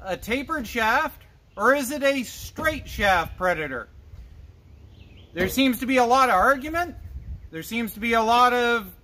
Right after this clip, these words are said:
curiosity and question about it. So that's what we're doing today. This was donated from a friend. It is a dead, dead doornail. It's been used for a few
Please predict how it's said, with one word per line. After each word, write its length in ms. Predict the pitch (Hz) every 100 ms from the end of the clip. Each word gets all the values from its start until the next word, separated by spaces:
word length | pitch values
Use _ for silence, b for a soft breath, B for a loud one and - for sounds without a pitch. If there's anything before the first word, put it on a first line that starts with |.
| - - - _ -
curiosity 800 | 254 262 254 247 262 - 277 247
and 100 | 208
question 400 | 269 262 285 277
about 320 | 262 285 320
it. 180 | 339 - -
So 180 | 185
that's 260 | 196 233 240
what 160 | 277 269
we're 140 | 262
doing 260 | 277 277 240
today. 480 | 262 262 202 135 - b b _
This 200 | 214 247
was 200 | 262 233
donated 640 | 175 262 277 277 277 269 208
from 220 | 262 233
a 80 | 190
friend. 500 | 240 269 285 294 262
It 320 | 202 208 208
is 180 | 185 160
a 160 | 175
dead, 380 | 143 - 254 208
dead 260 | 247 240 175
doornail. 540 | 220 240 240 247 233
It's 140 | 185 -
been 200 | 190 190
used 340 | 226 240 -
for 480 | 220 214 190 202 -
a 160 | 180 170
few 500 | - 247 247 233